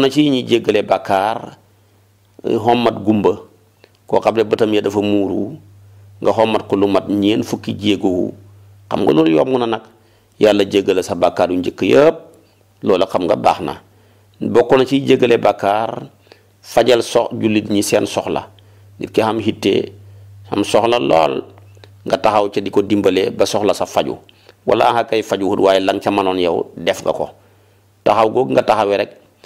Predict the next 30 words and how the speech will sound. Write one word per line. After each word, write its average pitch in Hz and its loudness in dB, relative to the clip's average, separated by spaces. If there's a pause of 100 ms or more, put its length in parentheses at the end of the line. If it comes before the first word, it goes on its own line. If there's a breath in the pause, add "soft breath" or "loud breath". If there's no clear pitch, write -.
(240 soft breath)
di - -2
ko 107 2
ca 101 -2
jàppale, - -2
faju 104 0
naam 95 0
fajuwut 92 -4
yépp, 98 -2 (600 soft breath)
Yàlla 101 2
ci - -6
mbaaxam 92 0
ak 85 -6
ci - -4
yërmandeem, 90 -2 (580 soft breath)
dafa - -2
cay 92 -2
dëgg 85 -2
jéggale 90 0
say 78 -4
bàkkaar. 65 -4 (540 soft breath)
Moo 98 0
tax 101 -2
fajal 95 -2
jullit 92 -2
ñi 92 0
seen 90 -2
soxla, 107 -2 (600 soft breath)
tàbbal 107 2
mbégte 98 -2
ci - -6